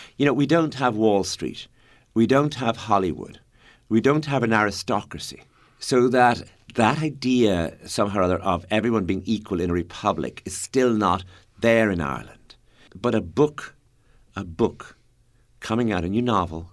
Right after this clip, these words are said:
I mean, a novel like this, could actually start to matter. In other words, things people had never been talking about in their lives, like loss, like losing a parent or losing, um, a husband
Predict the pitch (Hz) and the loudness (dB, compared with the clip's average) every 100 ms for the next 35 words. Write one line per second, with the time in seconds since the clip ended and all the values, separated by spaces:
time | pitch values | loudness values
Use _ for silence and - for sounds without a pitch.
0 | - 107 127 147 139 131 131 95 - - | -10 -4 -2 0 -2 -4 -6 -8 -10 -20
1 | - _ _ _ _ _ - - - - | -20 _ _ _ _ _ -20 -18 -20 -14
2 | 143 - - 127 113 120 - 107 110 101 | -14 -14 -10 -10 -10 -14 -10 -4 -4 -4
3 | - - - - _ - _ _ - 123 | -6 -14 -18 -20 _ -20 _ _ -2 0
4 | 120 - - 143 143 143 110 113 101 110 | 0 -4 -4 -2 -2 -2 -2 -2 -2 -2
5 | 127 135 135 113 - 127 110 - 87 82 | 0 0 -2 -4 -2 0 0 -2 -8 -6
6 | 80 82 87 90 85 73 - 110 110 95 | -6 -6 -4 -2 0 -2 0 0 0 -4
7 | 82 53 - - - _ _ _ _ 98 | -6 -6 -12 -16 -16 _ _ _ _ -4
8 | 107 107 - - - 107 101 92 85 - | -4 -4 -14 -10 -2 0 0 -4 -6 -6
9 | 92 80 73 78 - - 87 85 90 87 | -4 -2 -4 -8 -14 -6 -4 -2 -4 -6
10 | 90 85 - - _ _ 85 87 - 80 | -8 -10 -14 -20 _ _ -6 -6 -6 -6
11 | 78 87 82 | -6 -6 -10